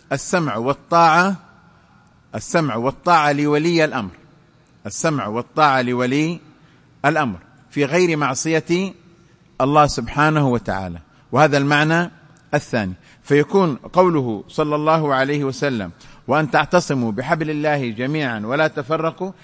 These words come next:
يشتمل على المعنيين: معنى لزوم الجماعة بمعنى لزوم ما عليه سبيل المؤمنين اللي احنا نعبر عنه أهل السنة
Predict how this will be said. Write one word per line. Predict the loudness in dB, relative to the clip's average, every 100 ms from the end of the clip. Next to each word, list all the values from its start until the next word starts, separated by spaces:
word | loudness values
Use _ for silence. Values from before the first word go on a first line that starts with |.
| _
يشتمل | -6 -4 -2 -2 0
على | 0 2 0 -2 -8 -20 _ _ _ _ _ -2
المعنيين: | 0 -2 -2 -6 -8 -16 _ -6
معنى | -2 0 0
لزوم | -2 -4 -2 -2
الجماعة | -4 -4 -2 -4 -4
بمعنى | -6 -4 -2 -2 -6 -12 _ _ -10
لزوم | -8 -2 -2 -2
ما | -2
عليه | 0 -2 -2 -4
سبيل | -6 -2 -2
المؤمنين | -2 -4 -6 -6 -6 -6 -8 -16 _ _ -6
اللي | -6
احنا | -6
نعبر | -6 -6 -6 -6
عنه | -6 -6 -6 -6 -6
أهل | -6 -6
السنة | -8 -8 -6 -6